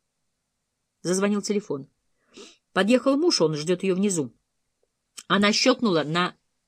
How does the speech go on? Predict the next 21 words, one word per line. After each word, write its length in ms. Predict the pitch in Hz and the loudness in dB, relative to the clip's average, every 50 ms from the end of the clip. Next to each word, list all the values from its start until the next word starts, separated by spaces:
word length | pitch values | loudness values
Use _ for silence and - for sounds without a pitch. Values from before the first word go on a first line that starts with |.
| _ _ _ _ _ | _ _ _ _ _
«да». 280 | - 156 175 143 - - _ _ _ _ _ _ _ _ _ _ _ _ _ _ _ _ _ _ _ _ _ _ _ _ _ _ _ _ _ _ _ - | -4 0 0 0 0 -2 _ _ _ _ _ _ _ _ _ _ _ _ _ _ _ _ _ _ _ _ _ _ _ _ _ _ _ _ _ _ _ -14
Ничего 320 | 143 127 - - 131 123 | -8 -8 -6 -6 -4 -6
не 80 | 117 120 | -6 -6
произошло. 580 | - 190 226 247 330 349 - 415 339 294 320 - _ _ _ _ _ _ _ _ _ _ _ _ _ _ _ _ _ _ _ _ _ | -4 -4 -2 -2 -2 -2 -2 -2 -2 -4 -6 -10 _ _ _ _ _ _ _ _ _ _ _ _ _ _ _ _ _ _ _ _ _
Мир 240 | 170 208 294 392 330 | 2 6 6 6 6
не 100 | 233 214 | 4 2
провалился 560 | - 202 196 196 202 247 359 403 - - 190 | 2 2 4 4 4 6 4 4 4 2 -2
в 60 | - | -2
тартарары. 640 | - - 156 139 - - - 143 131 123 120 110 113 _ _ _ _ _ _ _ _ _ _ _ _ _ _ _ _ _ _ _ _ _ _ - | -4 -4 -4 -4 -4 -8 -10 -10 -10 -8 -10 -12 -14 _ _ _ _ _ _ _ _ _ _ _ _ _ _ _ _ _ _ _ _ _ _ -4
Зрители 440 | 147 165 220 320 330 - 240 160 | 0 2 4 4 4 2 0 0
вздохнули 460 | 135 139 135 151 143 - - 143 135 139 | 0 0 -2 -2 -4 -4 -6 -6 -6 -4
с 120 | - - | -4 -4
облегчением. 580 | 190 196 233 226 - - 349 359 262 180 151 - - - - - - - - - - | -2 -2 -4 -4 0 0 0 2 0 -2 -4 -8 -12 -20 -20 -20 -20 -20 -20 -14 -6
Она 200 | - 302 359 349 | -2 0 0 2
выключила 360 | 254 202 - 175 - - 180 | 0 0 -2 -2 0 0 0
компьютер, 440 | 175 - 226 226 - 370 370 - 285 | 2 2 0 2 2 2 2 2 2
встала, 380 | - - - - 330 330 330 311 | 2 2 4 4 4 4 4 4
коснулась 580 | - - 226 - - 277 339 339 269 220 - | 2 2 2 4 4 4 4 4 4 4 4
ладонью 440 | - 185 180 175 185 175 170 170 165 | 4 2 2 4 2 2 2 0 -2
экрана 300 | 165 - 175 165 156 156 | -2 0 0 0 0 0
монитора. 520 | 156 160 160 170 - - 339 339 311 269 | -2 -4 -4 -4 0 2 4 4 4 2